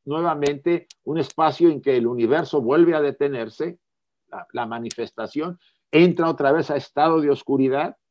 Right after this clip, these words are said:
que dura el mismo periodo que duró la emanación, la primera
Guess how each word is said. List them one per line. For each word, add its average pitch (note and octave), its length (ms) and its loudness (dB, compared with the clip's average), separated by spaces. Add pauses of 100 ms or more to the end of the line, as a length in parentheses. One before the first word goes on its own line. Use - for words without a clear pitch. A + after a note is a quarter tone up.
(140)
que B2 120 2
dura E3 420 4
el B2+ 220 2
mismo F3+ 340 0
periodo E3+ 460 0
que C3 140 6
duró C#3 440 0
la C3+ 160 -2
emanación, B2 680 -6
la C3+ 140 -6
primera D3+ 600 -8